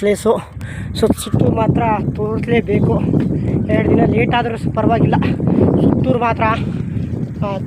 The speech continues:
ತುಂಬ ಎಕ್ಸ್ಪ್ಲೇನ್ ಅಂತೂ ಮಾಡೋಕ್ಕಾಗಲ್ಲ. ಆ, ಎಷ್ಟು ಎಕ್ಸ್ಪ್ಲೇನ್ ಮಾಡ್ತೀನಿ ಅಷ್ಟು, ಆ, ನೋಡ್ತೀನಿ. ನನಗೆ ಎಕ್ಸ್ಪ್ಲೇನ್ ಮಾಡೋಕ್ಕೆ ಬಾ, ನಮ್ಮ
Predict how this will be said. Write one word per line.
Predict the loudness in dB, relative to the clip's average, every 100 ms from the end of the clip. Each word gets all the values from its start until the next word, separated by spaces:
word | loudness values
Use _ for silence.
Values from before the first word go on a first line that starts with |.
| -4
ತುಂಬ | 0 2 4 2 0 -4 -6 -4
ಎಕ್ಸ್ಪ್ಲೇನ್ | -4 2 2 2 0
ಅಂತೂ | 0 2
ಮಾಡೋಕ್ಕಾಗಲ್ಲ. | 2 0 0 0 0 0 -2 -6 -6 -6 -4 -4 -4 -4
ಆ, | -4 -4 -4 -2 -2
ಎಷ್ಟು | 0 2 2
ಎಕ್ಸ್ಪ್ಲೇನ್ | 0 -2 -2 -2
ಮಾಡ್ತೀನಿ | -4 -2 -2
ಅಷ್ಟು, | -2 -4 -2 -2 -4 -6 -6 -6 -8 -10 -8 -6 -4
ಆ, | -4 -2 2
ನೋಡ್ತೀನಿ. | 2 2 0 -2
ನನಗೆ | -2 -2 -2
ಎಕ್ಸ್ಪ್ಲೇನ್ | -2 -4 -2 0
ಮಾಡೋಕ್ಕೆ | 0 -2 -6 -8 -4 -4 -4 -8 -10 -4 -2 0 0 0
ಬಾ, | 0 -2 -2 -2 0 2 2
ನಮ್ಮ | 0